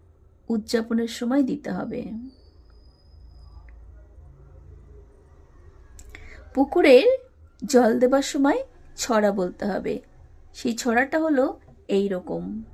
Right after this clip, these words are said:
"রাজার বেটা পক্ষী মারে,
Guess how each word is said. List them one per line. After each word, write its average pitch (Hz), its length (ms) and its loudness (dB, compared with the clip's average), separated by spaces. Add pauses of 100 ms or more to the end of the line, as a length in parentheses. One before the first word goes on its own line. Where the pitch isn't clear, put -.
(800)
"রাজার 254 580 2
বেটা 247 540 -2 (500)
পক্ষী 269 540 -2
মারে, 175 500 -2